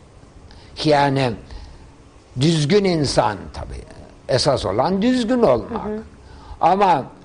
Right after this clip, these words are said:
Speaker 1: bazı huyları vardır, sevmezsin, seversin. Bunlar o kadar önemli değil. Yeter ki düzgün insan olsun. Çünkü insanın kendisinde bile sevmediği bir sürü, e, duyguları var.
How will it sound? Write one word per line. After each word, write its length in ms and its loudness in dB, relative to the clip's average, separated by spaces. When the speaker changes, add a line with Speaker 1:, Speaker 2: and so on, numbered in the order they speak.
Speaker 1:
bazı 500 4
huyları 580 4
vardır, 480 4
sevmezsin, 920 0
seversin. 840 0
Bunlar 300 4
o 120 4
kadar 340 2
önemli 520 -2
değil. 140 0
Yeter 400 2
ki 140 -4
düzgün 380 0
insan 400 -6
olsun. 340 -12
Çünkü 260 2
insanın 760 2
kendisinde 1040 0
bile 280 4
sevmediği 1120 2
bir 360 4
sürü, 540 0
e, 380 4
duyguları 600 2
var. 240 -4